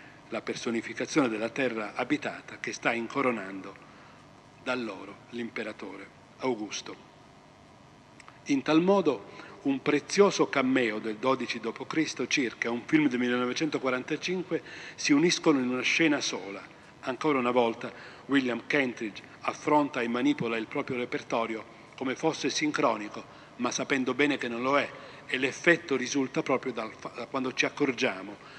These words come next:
di queste, eh, di questi anacronismi che sono, eh,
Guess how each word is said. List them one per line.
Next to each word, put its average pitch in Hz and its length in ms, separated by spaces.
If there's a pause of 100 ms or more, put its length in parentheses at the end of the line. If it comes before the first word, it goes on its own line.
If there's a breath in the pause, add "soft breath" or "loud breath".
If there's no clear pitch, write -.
(220 loud breath)
di 123 140
queste, 113 480 (320 loud breath)
eh, 117 160
di 123 140
questi 123 400
anacronismi 127 960 (300 loud breath)
che 110 120
sono, 120 520 (260 loud breath)
eh, 110 220